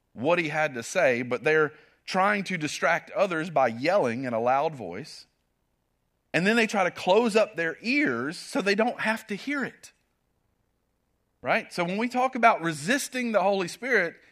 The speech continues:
it, it, it's, it's, it's tuning out the message of the gospel in our lives.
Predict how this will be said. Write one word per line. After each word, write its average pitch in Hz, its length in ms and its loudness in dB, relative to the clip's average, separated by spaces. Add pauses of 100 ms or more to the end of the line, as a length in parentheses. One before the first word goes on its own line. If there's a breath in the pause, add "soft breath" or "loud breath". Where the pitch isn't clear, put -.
(580 soft breath)
it, 185 180 -2
it, 190 200 0
it's, 202 240 -4
it's, - 340 -4
it's - 340 -6 (800)
tuning 294 520 0
out 240 280 4
the 202 80 0
message 196 600 0
of 185 200 0
the 180 60 -6
gospel 175 600 -4
in 190 160 -6
our 208 160 -2
lives. 247 540 -8